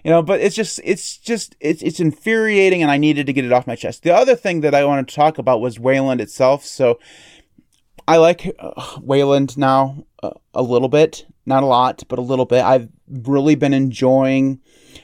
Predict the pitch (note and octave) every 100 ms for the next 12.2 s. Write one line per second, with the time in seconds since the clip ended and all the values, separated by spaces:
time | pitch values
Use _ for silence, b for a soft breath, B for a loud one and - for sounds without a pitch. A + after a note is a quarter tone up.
0 | b C#3+ C3+ A#2+ A#2 A#2+ A#2 A2 B2+ B2+
1 | - B2 A#2+ A#2+ - B2+ - B2+ A#2 A#2+
2 | A#2+ A#2 A2+ - _ _ _ _ _ -
3 | - C3 B2 A#2 - A#2 A#2 A2 - -
4 | A#2 C3 C3 B2+ B2 A2+ A#2+ _ _ C3+
5 | B2+ C#3 C3+ - - C3+ A#2+ G#2+ - -
6 | - _ _ C#3 - - D3+ D#3 D3 C3+
7 | - C#3 C3+ - - D#3+ E3 D#3+ D3+ C3+
8 | C3 B2+ B2+ A#2+ - A#2+ - B2 A#2 A#2+
9 | A2+ A2+ A2+ A2 - A2+ A#2 - - -
10 | - - B2+ A#2+ C#3 D3 C#3 - C3+ B2
11 | A2+ A#2 - - B2+ B2+ E3 - - -
12 | C3 -